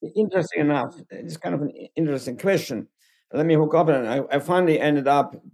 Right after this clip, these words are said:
to work in the, as a room service waiter in the Hilton in San Francisco,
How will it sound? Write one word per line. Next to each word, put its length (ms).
to 100
work 460
in 180
the, 280
as 120
a 80
room 260
service 420
waiter 440
in 140
the 120
Hilton 360
in 160
San 220
Francisco, 640